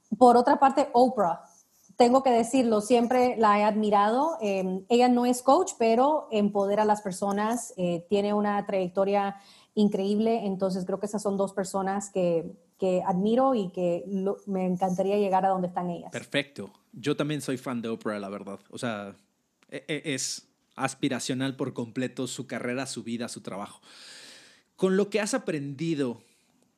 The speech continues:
Speaker 2: en, en toda tu trayectoria, si yo llegara y te diera un cheque de un millón de dólares ahorita, ¿qué negocio pondrías? No se vale decir el mío, nada más se lo invertiría para crecer.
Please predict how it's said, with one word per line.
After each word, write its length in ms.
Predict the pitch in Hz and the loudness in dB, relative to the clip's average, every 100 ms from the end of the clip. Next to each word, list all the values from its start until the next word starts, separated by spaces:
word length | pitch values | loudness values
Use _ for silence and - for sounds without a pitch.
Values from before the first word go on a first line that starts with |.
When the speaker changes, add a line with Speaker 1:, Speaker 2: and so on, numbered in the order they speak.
| _ _ - | _ _ -16
Speaker 2:
en, 340 | 127 120 117 | -10 -8 -8
en 140 | 147 123 | -10 -6
toda 220 | 139 147 | -4 -4
tu 80 | 135 | -6
trayectoria, 840 | 135 120 110 - 127 123 113 - _ _ - | -6 -8 -10 -8 -6 -4 -6 -12 _ _ -16
si 320 | - - 156 | -10 -6 -4
yo 120 | 135 | -2
llegara 440 | 175 196 156 156 165 | 0 0 -2 -2 -2
y 60 | |
te 120 | 151 131 | -4 -2
diera 200 | 139 139 | -2 -2
un 120 | 135 | -6
cheque 420 | - 143 - 139 | -6 -6 -4 -4
de 80 | 123 | -4
un 140 | 135 | -4
millón 320 | 131 123 123 | -6 -4 -4
de 80 | 123 | -2
dólares 600 | 120 123 117 120 117 - | -4 -4 -4 -6 -8 -12
ahorita, 580 | 120 120 127 123 - 226 _ _ - _ _ - | -8 -4 -4 -4 -6 -8 _ _ -20 _ _ -2
¿qué 120 | 170 | 0
negocio 460 | 180 160 160 175 - | 2 0 0 0 -2
pondrías? 760 | 131 120 131 156 196 - - _ _ | -2 -2 -2 -2 -2 -6 -10 _ _
No 200 | - 127 | -10 -6
se 140 | 156 170 | -2 0
vale 220 | 151 151 | 0 0
decir 580 | 135 131 139 143 147 _ | -2 -2 -2 -2 -6 _
el 200 | 131 123 | -6 -6
mío, 320 | 123 143 147 | -4 -2 -2
nada 120 | 135 123 | -4 -4
más 160 | 131 | -4
se 80 | 139 | -2
lo 80 | 135 | -4
invertiría 520 | 120 120 117 113 117 | -2 -6 -6 -6 -6
para 160 | 135 117 | -6 -8
crecer. 320 | 110 101 110 | -8 -12 -14